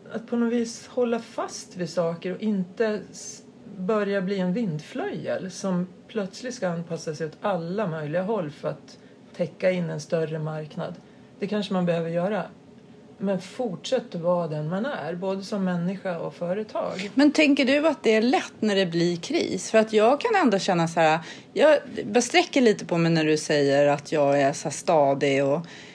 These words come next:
Speaker 2: jag, jag kan kä-, själv känna att jag har någon form av grundstadga i mig och att jag,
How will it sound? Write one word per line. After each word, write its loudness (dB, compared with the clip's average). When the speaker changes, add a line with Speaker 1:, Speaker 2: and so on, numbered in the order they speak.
Speaker 2:
jag, 6
jag 6
kan 6
kä-, 2
själv 6
känna 4
att -2
jag 2
har 4
någon 0
form -2
av 2
grundstadga 2
i 2
mig 0
och -4
att -4
jag, 2